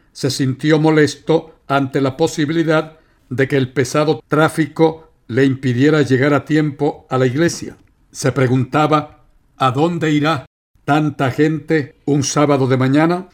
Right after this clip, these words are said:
Entonces, un automóvil se le adelantó sorpresivamente. El pastor frenó bruscamente y levantó el puño en señal de enojo mientras vociferaba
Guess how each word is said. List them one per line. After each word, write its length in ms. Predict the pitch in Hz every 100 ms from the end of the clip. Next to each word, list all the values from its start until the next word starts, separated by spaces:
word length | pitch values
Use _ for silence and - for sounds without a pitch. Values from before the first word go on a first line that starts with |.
| _ _ _
Entonces, 800 | 127 113 - 135 127 160 160 - _ _ _
un 160 | 143 165
automóvil 800 | 160 127 147 135 156 156 160 - -
se 180 | 139
le 80 | 131
adelantó 600 | 127 127 123 120 - 151
sorpresivamente. 1200 | 151 147 120 - 117 156 123 127 135 95 - - _ _ _ _
El 200 | 131 123
pastor 640 | 139 120 - 156 156 160 -
frenó 600 | 143 135 139 160 165 - _ -
bruscamente 1000 | 98 160 - 151 139 156 165 170 180 180 _ _ _
y 80 | -
levantó 480 | 139 131 127 120 147
el 140 | 147
puño 500 | 135 151 165 160 170 - _ _
en 160 | 147
señal 400 | 135 139 123 151
de 120 | 131 131
enojo 560 | 139 156 156 170 170 _ _ _
mientras 640 | 120 156 165 - 151 -
vociferaba 1000 | 123 131 131 135 135 127 156 156 151 -